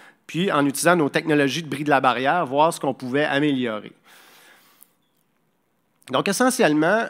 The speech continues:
la technique qu'on a décidé d'utiliser pour briser la barrière hémato-encéphalique de manière temporaire, c'est une technique qui est un peu grossière, pour être honnête avec vous, mais qui fonctionne.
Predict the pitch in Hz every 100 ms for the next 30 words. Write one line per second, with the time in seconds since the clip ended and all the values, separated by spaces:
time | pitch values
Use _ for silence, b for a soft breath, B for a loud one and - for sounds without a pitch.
0 | - 160 143 143 190 202 226 190 151 143
1 | 139 - 175 147 - 127 151 185 127 127
2 | 139 165 196 190 135 127 139 147 135 123
3 | 143 - 139 131 123 160 131 117 120 123
4 | 135 131 - 160 156 135 117 120 147 208
5 | - B B B B - 139 131 165 160
6 | 175 220 - 160 160 170 285 202 165 165
7 | - 147 143 175 - 135 135 127 135 151
8 | 156 127 123 117 175 202 143 - - 190
9 | 151 - 120 120